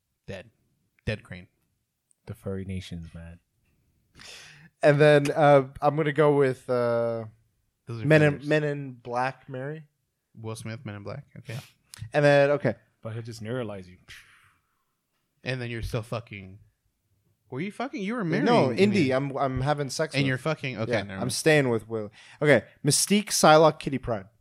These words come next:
Speaker 3: Go.
Speaker 1: I have no idea who Ki-, Kitty Pryde is. I'm killing her.
Speaker 3: She's the one that goes through things.
Speaker 2: Marry Kitty Pryde. But comic book, not the Ellen
Speaker 3: Okay.
Speaker 2: Page.
Speaker 3: Yeah.
Speaker 2: Um, uh, kill Mystique. I know she could change, but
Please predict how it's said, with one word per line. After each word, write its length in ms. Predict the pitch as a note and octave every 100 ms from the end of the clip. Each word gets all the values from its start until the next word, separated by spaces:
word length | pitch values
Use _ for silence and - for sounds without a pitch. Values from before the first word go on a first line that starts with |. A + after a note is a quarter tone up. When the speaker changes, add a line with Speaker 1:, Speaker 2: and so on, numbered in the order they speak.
| -
Speaker 3:
Go. 180 | A2+ - _ _ _ _ _ _
Speaker 1:
I 120 | - B2+
have 200 | D#3 C3+
no 120 | D3+
idea 240 | D3+ C#3+
who 40 | C3 - B2+
Ki-, 60 |
Kitty 180 | - C3
Pryde 220 | B2+ B2
is. 120 | B2
I'm 100 | A#2
killing 240 | A2 A#2 G#2
her. 40 |
Speaker 3:
She's 160 | F#3+ D#3+
the 80 | F#3
one 180 | F#3 F#3+
that 360 | F#3 - -
goes 240 | - D#3+ D3
through 240 | D3 C3
things. 180 | A#2 C3+
Speaker 2:
Marry 280 | C#3 D3 C#3
Kitty 260 | C3+ A#2+
Pryde. 300 | A2+ G#2+ G2 F#2+ _ -
But 180 | C3+ A2+
comic 300 | D3 C#3 A#2+
book, 180 | G2+
not 220 | A#2 A2+ A2+
the 120 | G2+
Ellen 160 | F#2+ C#3
Speaker 3:
Okay. 200 | E3+ F#3
Speaker 2:
Page. 300 | - - -
Speaker 3:
Yeah. 160 | A#2 G2
Speaker 2:
Um, 320 | F#2+ F2+ F2+ _ _ - - _ - _ _ _ _ _ _ -
uh, 120 | F#2+
kill 260 | - C#3 B2
Mystique. 580 | A2+ A2+ - G#2 G2 -
I 80 | C#3
know 100 | F#3+
she 140 | F#3
could 100 | C#3
change, 420 | - A2+ G#2+ G#2+ -
but 160 | F2+